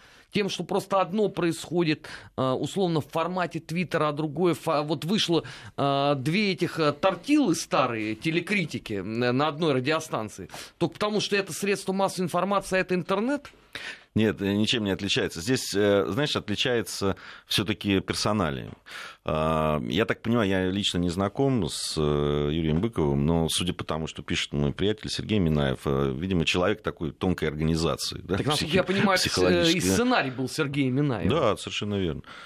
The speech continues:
Speaker 2: А вот, э, и, э, э, просто, ну, человека затравили реально. Ну, судя по то-, я читал его интервью, э, он просто, ну, находится сейчас такой, в-, к-, как в боксе говорят, в состоянии гроги,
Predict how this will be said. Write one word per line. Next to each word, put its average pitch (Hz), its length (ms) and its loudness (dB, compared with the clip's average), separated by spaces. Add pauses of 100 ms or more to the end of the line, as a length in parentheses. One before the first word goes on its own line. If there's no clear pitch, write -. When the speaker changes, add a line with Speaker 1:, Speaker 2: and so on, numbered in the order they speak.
(120)
Speaker 2:
А 82 120 0
вот, 92 320 2
э, 87 180 2 (100)
и, 87 1120 2
э, 73 380 0 (140)
э, 78 180 0
просто, 110 240 0
ну, 104 100 4
человека 117 460 0
затравили 104 560 -2
реально. 67 420 -2
Ну, 80 200 -2
судя 87 240 0
по - 100 -6
то-, 85 100 -2
я 92 140 2
читал 101 300 0
его 80 160 -2
интервью, 127 600 0
э, 82 60 0
он 82 420 0
просто, 95 360 -4
ну, 85 240 2
находится 82 500 -2
сейчас 82 380 -2
такой, 82 300 -2
в-, 65 320 -8 (300)
к-, 76 120 -2
как - 260 -6
в 76 120 -8
боксе 90 320 -2
говорят, 95 360 2
в - 60 -6
состоянии 92 360 0
гроги, 82 420 0